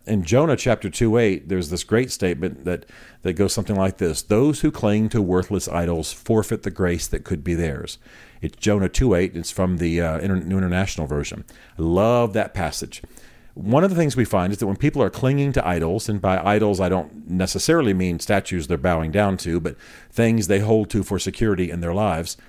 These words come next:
when they cling to those things, and they cling to them against their better good, then they forfeit the grace, they forfeit the good that could be theirs. Wh-, what would that be like in a business or leadership sense?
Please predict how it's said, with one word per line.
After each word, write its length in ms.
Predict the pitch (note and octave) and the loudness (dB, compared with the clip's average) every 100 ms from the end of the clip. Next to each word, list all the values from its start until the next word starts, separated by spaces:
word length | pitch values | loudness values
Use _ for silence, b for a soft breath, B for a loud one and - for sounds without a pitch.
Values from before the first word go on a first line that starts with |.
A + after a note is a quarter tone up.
| B B B | B B B
when 160 | G2 G2+ | -2 0
they 140 | G2 | 0
cling 400 | - - D#3 F#3+ | -2 2 4 4
to 100 | D3 | 2
those 260 | F2 D#2+ - | -2 -2 -4
things, 460 | D2+ C#2+ F2+ - - _ - - - - - - - - | -6 -4 -6 -10 -16 _ -20 -20 -20 -20 -20 -20 -12 -4
and 100 | F2+ | -4
they 60 | |
cling 260 | F#2 A#2+ B2+ | 0 2 2
to 100 | A#2+ | 2
them 140 | G2 | 2
against 260 | F#2 G2 - | 2 -2 -2
their 120 | F2 | -2
better 240 | D2+ E2 D2 | -2 -2 -2
good, 340 | A2+ B2+ F#2+ - B B B | 0 0 0 -8 B B B
then 400 | G2+ G2+ G2 D2 | 2 2 2 0
they 100 | F#2+ | -2
forfeit 400 | - G#2+ F#2+ - | 2 0 0 -2
the 80 | F2 | -2
grace, 340 | F#2 E2 - | 0 -2 -2
they 120 | F#2 | -4
forfeit 340 | - G2+ F#2 - | -2 0 0 -4
the 60 | |
good 280 | D2+ F2+ D#2 | 0 0 0
that 120 | D2+ | -4
could 160 | - C#2 | -6 -4
be 80 | D#2 | -2
theirs. 400 | D#2 C#2 - - B B B | -4 -6 -10 -14 B B B
Wh-, 160 | A2+ | -2
what 100 | B2 | 2
would 120 | B2 A2+ | 2 4
that 180 | G#2+ | 2
be 100 | F#2 | 2
like 220 | G2+ F#2 F2+ | 2 0 0
in 80 | |
a 40 | F2 | -2
business 360 | F#2+ F2+ E2+ | 0 0 -2
or 40 | F2 | -2
leadership 400 | F#2 F2 - - | 0 -2 -4 -6
sense? 360 | - C#2 - | -6 -6 -10